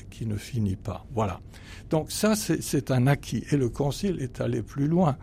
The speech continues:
en redisant ce qu'avaient dit les pères de l'Église ancienne,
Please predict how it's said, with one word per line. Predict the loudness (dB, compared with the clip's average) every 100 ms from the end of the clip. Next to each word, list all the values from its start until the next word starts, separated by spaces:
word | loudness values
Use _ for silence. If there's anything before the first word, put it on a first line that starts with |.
| -14 -16 -16 -12 0
en | 4
redisant | 8 8 8 4 4 4
ce | 0 0
qu'avaient | 0 4 4
dit | 4 4 6
les | 4 0
pères | 2 2 2
de | 0
l'Église | 0 0 0 0 2
ancienne, | 2 0 6 8 8